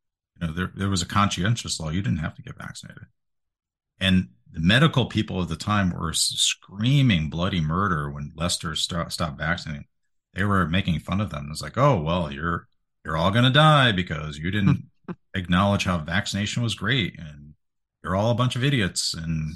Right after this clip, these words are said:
Speaker 1: you know, they
Speaker 2: Stupid
Speaker 1: were very, very
Speaker 2: anti-vaxxers.
Speaker 1: upset by it. And they kept that up until the nineteen twenties and nineteen thirties. They were like, "You're all eventually gonna die. You're all gonna suffer." Never
Speaker 2: <laughs>
Speaker 1: happened.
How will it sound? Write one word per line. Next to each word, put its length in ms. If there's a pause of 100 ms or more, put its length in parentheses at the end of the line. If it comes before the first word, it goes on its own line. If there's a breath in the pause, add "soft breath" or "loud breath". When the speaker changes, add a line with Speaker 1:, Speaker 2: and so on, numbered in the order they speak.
Speaker 1:
you 80
know, 120
they 100
Speaker 2:
Stupid 100
Speaker 1:
were 100
very, 300
very 20
Speaker 2:
anti-vaxxers. 500
Speaker 1:
upset 60
by 220
it. 80 (460)
And 100
they 80
kept 240
that 200
up 320
until 280
the 60
nineteen 340
twenties 340
and 80
nineteen 240
thirties. 340
They 80
were 100
like, 220
"You're 160
all 220
eventually 380
gonna 180
die. 280
You're 160
all 160
gonna 160
suffer." 460 (540 loud breath)
Never 240
Speaker 2:
<laughs> 120
Speaker 1:
happened. 320